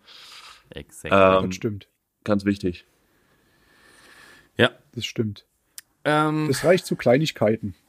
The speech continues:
Speaker 1: ich hab auch noch ein
Speaker 3: Wasserverbrauch mit Pelatoren ändern und, und, und, ne? Das ist ja alles so kleine
Speaker 1: Ja.
Speaker 3: Sachen.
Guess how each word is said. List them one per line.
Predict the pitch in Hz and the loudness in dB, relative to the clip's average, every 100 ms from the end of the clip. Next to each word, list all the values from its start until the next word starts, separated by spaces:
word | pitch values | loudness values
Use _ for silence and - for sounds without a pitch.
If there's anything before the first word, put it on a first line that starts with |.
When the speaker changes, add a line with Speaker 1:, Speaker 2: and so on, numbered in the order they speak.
| _ - | _ -12
Speaker 1:
ich | 120 | -2
hab | 156 | 4
auch | 170 | 6
noch | 214 | 6
ein | 208 | 4
Speaker 3:
Wasserverbrauch | 127 101 113 131 127 - | 2 2 4 4 2 0
mit | 123 - | -4 -2
Pelatoren | - 143 139 - 123 135 | 2 4 4 4 2 2
ändern | 123 120 117 113 | -2 0 0 -2
und, | - 151 151 | -2 -2 0
und, | 135 127 | -2 0
und, | 123 117 131 | -2 -2 -2
ne? | 151 | -4
Das | 139 131 | -4 -8
ist | - | -6
ja | 135 | -6
alles | 120 135 | -4 -6
so | - | -6
kleine | 117 - 131 | -6 -4 -2
Speaker 1:
Ja. | 127 | -2
Speaker 3:
Sachen. | 107 107 - | -4 -6 -12